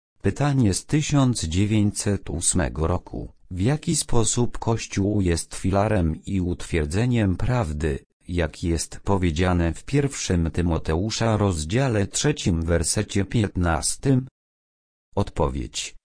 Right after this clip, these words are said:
Słowo utwierdzenie użyte jest tu w ogólnym znaczeniu. Nie jest to mylne tłumaczenie, lecz moglibyśmy mieć lepsze, jak choćby to w Emphatic Diaglott.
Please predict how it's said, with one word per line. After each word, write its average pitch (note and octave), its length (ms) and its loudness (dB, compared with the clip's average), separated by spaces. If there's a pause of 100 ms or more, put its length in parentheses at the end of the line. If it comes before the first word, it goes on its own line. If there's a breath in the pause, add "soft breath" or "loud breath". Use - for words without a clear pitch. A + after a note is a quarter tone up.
(140)
Słowo A2+ 580 2
utwierdzenie F#2 880 0
użyte A2 520 0
jest A2+ 340 0
tu D#2+ 180 -2
w D#2 160 -4
ogólnym G2 680 2
znaczeniu. D2 760 -2 (460)
Nie C3 260 2
jest F2+ 340 -2
to C3 180 2
mylne C3 380 2
tłumaczenie, F#2 960 0 (220)
lecz G2 340 0
moglibyśmy C3 760 2
mieć E2 420 2
lepsze, D#2+ 540 -2 (240)
jak B2 260 -2
choćby G2 560 0
to A#2 240 0
w D#2+ 120 0
Emphatic F2+ 640 0
Diaglott. C#2 880 -4